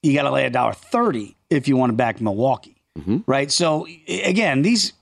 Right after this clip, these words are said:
Speaker 1: you, you're not getting over on the books here. They've, <laughs> they've adjusted accordingly.
Speaker 2: Yeah, this
Speaker 1: Uh,
Speaker 2: is a Reds or nothing play.
Speaker 1: Yeah. A-, and again, I,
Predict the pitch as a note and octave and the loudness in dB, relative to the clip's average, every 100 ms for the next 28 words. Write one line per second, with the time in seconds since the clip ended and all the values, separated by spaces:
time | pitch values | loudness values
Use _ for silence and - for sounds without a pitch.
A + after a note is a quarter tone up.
0 | _ - F#3+ F#3+ B3 C#4 F#3+ C#3+ A3 D#3+ | _ -2 0 2 2 0 -2 -2 0 2
1 | G3 F3 D3+ C3+ A#2+ D#3+ - - - - | 2 2 0 0 0 -2 -4 -6 -8 -4
2 | B2+ A#2 B2 D#3+ D#3+ D3+ D#3+ G#3+ F3+ D#3 | -2 0 0 0 -2 -2 0 0 0 0
3 | F3 E3+ - C#3+ D#3+ D#3+ C#3+ B2+ A2+ - | 0 0 -2 -4 0 0 2 0 -2 -8
4 | - F#2 F#2 F#3 G3 C#3+ A2 B2+ B2 A2 | -6 -2 0 0 0 0 2 2 0 0
5 | G2+ G#2 F#2 F2 D#2+ D2+ B1+ _ D#3 F#3 | 0 -2 -2 -6 -6 -8 -10 _ 0 0
6 | D#3+ _ _ _ - - A3 G#3+ F#3+ A3+ | -2 _ _ _ -6 -4 -2 0 2 0
7 | G3+ - | 0 -2